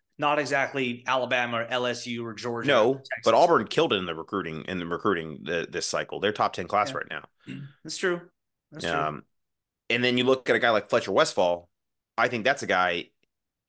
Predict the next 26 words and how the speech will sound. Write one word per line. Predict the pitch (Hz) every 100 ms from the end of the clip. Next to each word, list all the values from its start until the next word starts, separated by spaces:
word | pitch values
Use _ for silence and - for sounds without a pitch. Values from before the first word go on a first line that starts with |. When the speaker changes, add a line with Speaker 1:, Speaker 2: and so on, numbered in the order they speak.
| _ _ _ _
Speaker 2:
he | 226
could, | 226 - -
I |
mean, | 127
he | 180
could, | 202 262 - -
he | 196
could | - -
play | 107
year | 85
one. | 73 55 - _
I | 101
mean, | 110 - _ _
he | 127 160
very | 156 156
well | 120
could | 147 147
play | 95
year | 80 82
one, | 82 92
depending | 98 110 104
on | 95
how | 90
things | 98 87
shake | 87 80
out. | 101 80 -